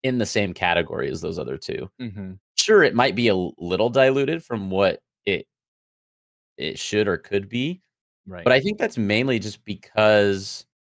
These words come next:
Speaker 1: so many, you know, especially Disney Plus has moved towards the, the streaming model rather than the movie model.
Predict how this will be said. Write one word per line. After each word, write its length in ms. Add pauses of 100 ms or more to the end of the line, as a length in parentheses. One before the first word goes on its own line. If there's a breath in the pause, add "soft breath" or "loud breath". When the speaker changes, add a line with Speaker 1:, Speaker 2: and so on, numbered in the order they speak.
(240)
Speaker 1:
so 120
many, 880 (300)
you 80
know, 80
especially 320
Disney 260
Plus 260
has 120
moved 260
towards 340
the, 260
the 80
streaming 400
model 260
rather 240
than 140
the 80
movie 260
model. 440